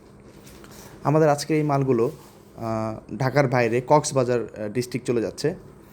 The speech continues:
আপনারাও চাইলে আপনাদের হাসপাতালের জন্য বাংলাদেশের যে কোনো জায়গা, জায়গা থেকে আমাদেরকে অর্ডার করতে পারেন।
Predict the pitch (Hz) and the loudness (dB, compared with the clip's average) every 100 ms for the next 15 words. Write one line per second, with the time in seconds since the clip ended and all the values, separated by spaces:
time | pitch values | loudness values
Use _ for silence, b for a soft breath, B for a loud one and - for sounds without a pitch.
0 | B B - 147 170 175 170 156 139 123 | B B -4 0 4 4 4 4 2 2
1 | 135 127 131 - 135 131 120 113 127 135 | 0 0 0 0 0 0 -2 -4 -6 -4
2 | 127 123 - 139 185 170 147 123 117 117 | -4 -4 -4 0 0 2 2 2 0 0
3 | 117 117 120 156 139 117 113 120 120 131 | -2 -2 -4 -4 -2 -4 -2 0 0 -2
4 | 117 107 110 175 | -6 -2 -2 -2